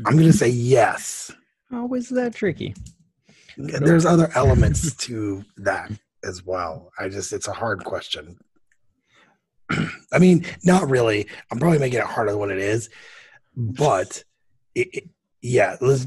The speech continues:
Speaker 1: yes, you can use guns.
Speaker 2: Yes, you can use guns.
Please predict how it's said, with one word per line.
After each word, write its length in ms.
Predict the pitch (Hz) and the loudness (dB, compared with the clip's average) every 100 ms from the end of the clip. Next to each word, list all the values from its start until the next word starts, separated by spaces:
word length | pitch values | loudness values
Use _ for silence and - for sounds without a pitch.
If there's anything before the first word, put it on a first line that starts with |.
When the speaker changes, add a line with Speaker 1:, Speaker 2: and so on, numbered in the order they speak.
| 123 | -2
Speaker 1:
yes, 420 | 127 107 - - | 0 0 -2 -10
you 100 | 107 | -12
can 160 | 120 113 | -12 -12
use 200 | 104 98 | -14 -14
guns. 480 | - 78 - - - 156 - _ _ _ _ | -14 -14 -14 -14 -16 -20 -20 _ _ _ _
Speaker 2:
Yes, 360 | 120 107 101 113 | -4 -2 -2 -2
you 120 | 104 | -2
can 420 | - 110 101 101 | -2 -2 0 -2
use 280 | 90 87 90 | -2 -6 -8
guns. 520 | - 50 60 101 | -10 -12 -14 -16